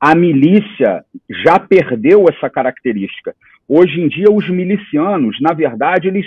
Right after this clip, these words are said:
são misturados aos traficantes de drogas, aos civis tradicionais que, que viram criminosos, e perdeu essa coisa romântica que se teve lá atrás,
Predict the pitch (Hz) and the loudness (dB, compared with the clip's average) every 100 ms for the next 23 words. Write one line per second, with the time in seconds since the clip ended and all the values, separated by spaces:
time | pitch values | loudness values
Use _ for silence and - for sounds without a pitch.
0 | - 170 143 143 151 - 165 139 120 175 | -4 0 2 0 -2 -4 0 0 0 -4
1 | 165 - 165 - - 135 - 147 135 143 | -4 -4 -4 -6 -8 -8 -8 -12 0 4
2 | 147 135 139 - _ _ _ _ - 156 | 4 4 0 -4 _ _ _ _ 0 2
3 | 175 - - 185 113 156 175 - 156 139 | 2 -2 -8 -8 -6 -8 -8 -4 -4 -4
4 | - 151 139 147 135 - 139 - _ _ | -6 -4 -2 -2 -4 -4 -10 -10 _ _
5 | 143 107 123 185 139 127 143 160 156 147 | -8 -6 0 2 2 0 -2 -2 0 0
6 | 156 131 - _ _ _ 156 160 214 208 | -2 -4 -12 _ _ _ -8 -6 0 0
7 | 175 139 185 240 202 160 - 143 - 165 | 0 -2 2 4 4 0 -6 -14 -10 -10
8 | 143 147 151 147 135 202 202 - 139 - | -8 -8 -6 -4 -4 -8 -10 -12 -16 -16
9 | _ 151 - 165 135 143 147 - 135 139 | _ -12 -6 -6 -4 -6 -6 -8 -10 -10
10 | 175 | -10